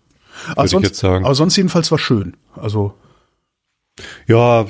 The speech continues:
Speaker 2: Sankt Peter.
Speaker 1: Ja,
Speaker 2: Keine
Speaker 1: aber ich,
Speaker 2: Ahnung.
Speaker 1: ich war noch nie an der Nordsee. Das stimmt
Speaker 2: Ja.
Speaker 1: nicht ganz. Also ich, ich war noch nie in meinem Erwachsenenleben an der Nordsee. Ähm, und, und, und so, so, äh, so nur mal für drei Tage im Herbst oder irgendwie sowas. D-,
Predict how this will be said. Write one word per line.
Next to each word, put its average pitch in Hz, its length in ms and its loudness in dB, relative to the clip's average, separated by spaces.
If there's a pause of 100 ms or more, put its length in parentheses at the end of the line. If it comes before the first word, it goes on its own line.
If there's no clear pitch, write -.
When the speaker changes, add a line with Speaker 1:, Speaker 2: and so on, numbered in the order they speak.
Speaker 2:
Sankt 107 260 0
Peter. 104 360 2 (580)
Speaker 1:
Ja, - 180 -2
Speaker 2:
Keine 151 260 2
Speaker 1:
aber - 100 0
ich, - 80 -2
Speaker 2:
Ahnung. 92 80 -2
Speaker 1:
ich - 120 -4
war 170 80 2
noch 185 120 2
nie 185 100 4
an 165 60 4
der 143 80 4
Nordsee. 151 420 0 (480)
Das 123 120 -2
stimmt 151 160 2
Speaker 2:
Ja. 85 60 -2
Speaker 1:
nicht 123 140 -4
ganz. 143 320 0
Also 127 240 -2
ich, 117 120 -6 (260)
ich 107 140 -8
war 117 140 0
noch 113 140 0
nie 127 140 2
in 135 80 -2
meinem 107 340 0
Erwachsenenleben 143 800 0
an 131 60 -2
der 135 100 2
Nordsee. 143 380 -2 (1160)
Ähm, 110 440 2
und, 120 180 -4
und, 120 240 -2
und 113 160 -2
so, 104 280 -2
so, 107 280 -4
äh, 104 200 -6
so 104 120 -2
nur 113 120 4
mal 107 100 4
für 101 160 -6
drei 98 200 -2
Tage 107 300 -2
im 98 120 0
Herbst 92 360 -2
oder 92 140 -4
irgendwie 95 220 -6
sowas. 95 280 -6 (460)
D-, - 160 -16